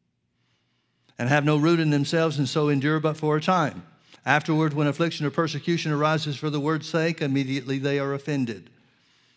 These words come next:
And these are they which are sown among thorns, such as hear the word, and the cares of this world and the deceitfulness of riches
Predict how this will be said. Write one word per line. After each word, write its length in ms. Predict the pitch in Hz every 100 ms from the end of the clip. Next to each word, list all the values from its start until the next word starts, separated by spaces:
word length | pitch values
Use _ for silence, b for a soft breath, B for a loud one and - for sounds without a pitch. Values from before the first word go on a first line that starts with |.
| b
And 140 | 123 120
these 220 | 160 151
are 60 |
they 180 | 147 151
which 220 | 147 143
are 60 | 135
sown 340 | - 151 151
among 320 | 151 147 143 135
thorns, 400 | 165 165 170 160
such 200 | 160 151
as 180 | 135
hear 200 | - 208
the 100 | 208
word, 460 | 151 123 110 117 151 B B B
and 160 | 135 139
the 60 | 139
cares 360 | - 196 196
of 120 | 165
this 240 | 147 208 -
world 320 | 156 139 147
and 180 | 151 139
the 80 | 123
deceitfulness 720 | 127 - 190 190 175 180 185
of 140 | 170
riches 480 | 165 156 123 131